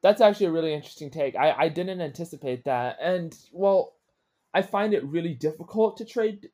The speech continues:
Trey Turner and Max Scherzer, especially when Scherzer has gone ahead and signed somewhere else, and Trey Turner is still a Dodger. I think it may have been a necessary evil at this point, and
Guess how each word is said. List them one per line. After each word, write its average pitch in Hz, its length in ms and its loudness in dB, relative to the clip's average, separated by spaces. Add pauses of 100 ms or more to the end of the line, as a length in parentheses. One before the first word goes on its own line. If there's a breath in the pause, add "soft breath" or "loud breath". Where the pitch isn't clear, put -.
Trey 202 260 -2
Turner 202 340 -6
and 180 180 -10
Max 190 260 -8
Scherzer, 185 480 -8
especially 208 480 0
when 147 140 -6
Scherzer 139 440 -2
has 113 160 -8
gone 127 200 -4
ahead 117 220 -10
and 107 120 -10
signed 131 440 -8
somewhere 160 340 -6
else, 151 420 -2 (480)
and 139 140 -4
Trey 151 220 0
Turner 147 360 -6
is 113 140 -4
still 139 180 -6
a 117 80 0
Dodger. 135 600 -2 (960)
I 170 100 4
think 190 240 -6
it 139 120 -4
may 131 280 -2
have 185 140 -4
been 175 160 -6
a 127 80 -4
necessary 135 840 -4
evil 165 440 -6
at 107 100 -8
this 117 240 -10
point, 113 540 -10 (120)
and 143 340 -6